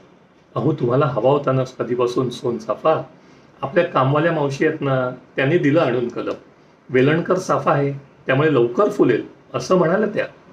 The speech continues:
पत्नीने माहिती पुरवली आणि खरोखरच काही महिन्यातच सोनचाफा बहरू लागला. संपूर्ण झाड पिवळ्या सोनेरी फुलांनी लगडलेलं आणि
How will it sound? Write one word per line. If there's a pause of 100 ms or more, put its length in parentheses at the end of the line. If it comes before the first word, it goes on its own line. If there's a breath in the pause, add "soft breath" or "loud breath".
(140)
पत्नीने
माहिती
पुरवली (840 soft breath)
आणि
खरोखरच
काही
महिन्यातच
सोनचाफा
बहरू
लागला. (720 loud breath)
संपूर्ण
झाड
पिवळ्या
सोनेरी
फुलांनी
लगडलेलं (560 loud breath)
आणि